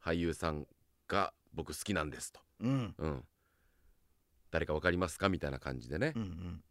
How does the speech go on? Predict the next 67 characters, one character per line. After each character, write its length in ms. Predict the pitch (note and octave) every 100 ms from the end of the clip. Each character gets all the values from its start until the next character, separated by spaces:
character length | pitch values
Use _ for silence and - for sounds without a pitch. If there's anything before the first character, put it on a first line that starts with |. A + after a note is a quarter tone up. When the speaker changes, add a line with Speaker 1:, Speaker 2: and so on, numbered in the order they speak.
| _ _ _ _ - - _
Speaker 1:
投 100 | D#2+
げ 120 | E2+
か 120 | G2 F#2
け 60 |
ま 120 | G2+ F#2
し 80 |
た。 160 | - - _ _ _ _ _ _ _ _ - - _ _ _
Speaker 2:
す 180 | - -
る 120 | C3
と、 280 | A#2+ D#3 E3
Speaker 1:
は 180 | - G2+
い。 120 | E2+ - -
Speaker 2:
二 120 | C#3+ G3+
名 160 | D3
の 60 | F2+
方 100 | -
が 120 | - - -
Speaker 1:
う 80 | C#3
ん。 240 | C3 D#2+ - _ _ _ _ _ _ _
Speaker 2:
送 220 | - G#2 -
っ 40 |
て 80 | F#2
く 60 |
れ 80 | F#2+
ま 80 | G2
し 80 | -
た。 80 | -
Speaker 1:
写 120 | -
真 220 | G#2+ G2+
付 180 | - F#2
き 20 |
で？ 180 | G2+ - - - -
Speaker 2:
写 200 | - C3+
真 200 | D3+ D#3+
付 160 | B2+ C3+
き 20 |
で 60 |
送 100 | B2+
っ 40 | A2
て 60 |
く 60 | A#2
れ 60 | G#2
ま 80 |
し 80 | -
た。 100 | -
Speaker 1:
は 160 | A2+ G#2
い。 80 | - - - - - - - _ _ _ _
Speaker 2:
ま 180 | B2 C3+
ず、 200 | G#2+ F#2 - _
メ 180 | B2+ D#3
ン 80 |
コ 120 | D3 D3+
ロ 120 | B2+
リ 100 | G2+
ン 80 | F#2
さ 120 | -
ん、 20 | -
あ、 160 | A2 E2+
三 300 | - F#3 E3+
名 140 | A2
で 80 | F2
し 80 | -
た。 100 | - _ _
Speaker 1:
は 100 | B2+
い 60 | A2
は 120 |
い。 60 | D#2+